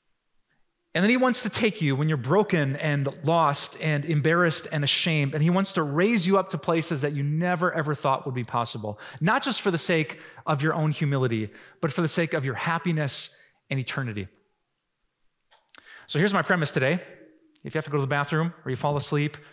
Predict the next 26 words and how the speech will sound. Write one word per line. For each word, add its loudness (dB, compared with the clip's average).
or -2
you -2
change -2
the -6
channel, 0
watching -2
at -4
home, -2
uh, -2
I'm 4
gonna 2
try 2
to 2
prove 2
to -2
you 0
from -2
the 2
Bible 2
that -2
Jesus 2
is 0
in 0
the 0
flipping -2
business. -4